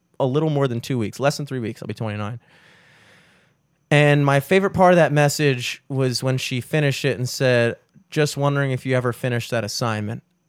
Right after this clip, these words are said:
And you don't know how freeing it was to my soul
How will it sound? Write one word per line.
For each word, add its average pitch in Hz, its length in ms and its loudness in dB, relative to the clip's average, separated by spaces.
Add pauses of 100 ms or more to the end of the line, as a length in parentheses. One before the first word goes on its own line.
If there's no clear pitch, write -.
(120)
And 139 200 2
you 175 100 2
don't 190 240 4
know 185 320 8
how 135 340 2
freeing 151 640 2
it 113 120 -6
was 107 380 -6
to 135 100 -4
my 117 160 0
soul 123 500 0